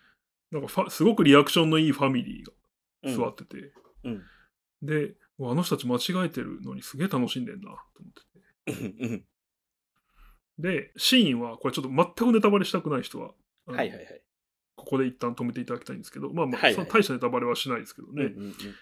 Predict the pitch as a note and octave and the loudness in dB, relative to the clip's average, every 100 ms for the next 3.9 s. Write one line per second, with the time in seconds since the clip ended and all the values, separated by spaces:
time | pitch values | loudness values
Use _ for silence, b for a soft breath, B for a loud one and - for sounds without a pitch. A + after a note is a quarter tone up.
0 | B - - E4 D4+ C#3+ A#2+ A2 - A#2+ | B 0 4 4 4 2 -2 -6 -8 -4
1 | C3 G3 G#3 G3+ C3 - D3+ F#3+ B2+ B2 | 4 6 6 4 -4 -4 -2 -2 0 2
2 | C#3 C#3 - C3 C3+ B2 C#3 C3+ E3 A2+ | 2 0 -8 -12 -12 -8 -6 -4 -4 -6
3 | G#2 D3+ C3+ C#3 - - A#2+ A#2+ | -6 -10 -10 -14 -16 -10 -8 -8